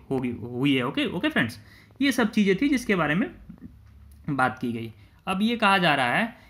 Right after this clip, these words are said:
कि जो बिल है ना फ्रेंड्स, वो एग्र-, एग्रीकल्चर मार्केटिंग सिस्टम में, मतलब जो रेस्ट्रिक्शंस था स्टॉक होल्डिंग का या फिर एग्रीकल्चर प्रोड्यूस पे,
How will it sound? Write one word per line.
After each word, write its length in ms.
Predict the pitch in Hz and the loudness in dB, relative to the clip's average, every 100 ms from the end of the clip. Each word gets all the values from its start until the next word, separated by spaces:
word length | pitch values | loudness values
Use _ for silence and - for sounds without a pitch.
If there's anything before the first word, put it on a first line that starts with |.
| - | -4
कि 100 | 214 | 2
जो 100 | 220 | 2
बिल 280 | 156 233 285 | 4 4 4
है 100 | 170 | 2
ना 100 | 170 | 0
फ्रेंड्स, 400 | 254 262 262 - - - - _ - | 0 0 0 -6 -16 -20 -20 _ 0
वो 80 | 214 | 2
एग्र-, 280 | 214 220 208 | 4 0 0
एग्रीकल्चर 640 | 190 202 214 220 208 240 | 0 0 2 0 0 2
मार्केटिंग 520 | 208 185 185 190 220 | 2 2 0 0 0
सिस्टम 360 | 208 196 - 202 | 0 0 -2 -2
में, 360 | 151 185 226 - - - | -2 -4 -8 -14 -14 -8
मतलब 380 | 165 202 170 - - 139 | -6 -6 -6 -12 -12 -8
जो 600 | 143 143 185 196 190 151 | -4 0 2 2 2 2
रेस्ट्रिक्शंस 680 | 180 190 - 214 - 240 - | 0 0 0 0 2 2 0
था 200 | - 120 170 - _ - - | -2 -2 -4 -10 _ -14 -4
स्टॉक 400 | 165 - 220 220 | -2 2 0 2
होल्डिंग 380 | 170 135 135 120 | 2 4 2 -2
का 380 | 127 156 180 - | -4 -6 -8 -6
या 120 | 165 | -4
फिर 160 | 165 175 | 0 0
एग्रीकल्चर 560 | 175 185 180 180 202 | 2 0 0 0 0
प्रोड्यूस 440 | 185 175 165 175 - | 0 2 4 2 0
पे, 220 | 151 | -4